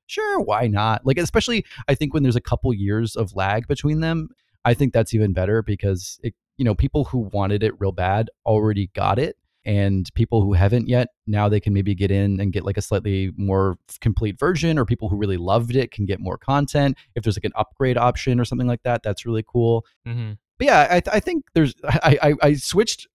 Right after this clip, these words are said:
Speaker 1: gears totally, um,
Speaker 2: <laughs>
Speaker 1: through talking because I kinda was conflating it with, like, the remaster remake trend. But honestly,
Speaker 2: Right.
Speaker 1: like, I think there's, like,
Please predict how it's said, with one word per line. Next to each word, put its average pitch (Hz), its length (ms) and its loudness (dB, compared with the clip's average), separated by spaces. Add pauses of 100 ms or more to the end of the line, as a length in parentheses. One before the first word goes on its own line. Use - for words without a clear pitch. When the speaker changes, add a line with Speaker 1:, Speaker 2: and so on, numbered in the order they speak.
(240)
Speaker 1:
gears 147 300 2
totally, 170 680 0 (280)
um, 120 320 6
Speaker 2:
<laughs> - 40 2
Speaker 1:
through 147 140 6
talking 123 580 4 (240)
because 143 220 2
I 156 80 6
kinda 175 300 2
was 107 320 4
conflating 113 520 0
it 120 80 0
with, 107 140 -4
like, 107 140 2
the 104 80 -2
remaster 98 480 2
remake 95 280 2
trend. 117 300 2
But 104 160 2
honestly, 113 440 4
Speaker 2:
Right. 113 80 4
Speaker 1:
like, 107 220 2 (300)
I 139 100 4
think 220 280 -2
there's, 170 200 4
like, 151 140 2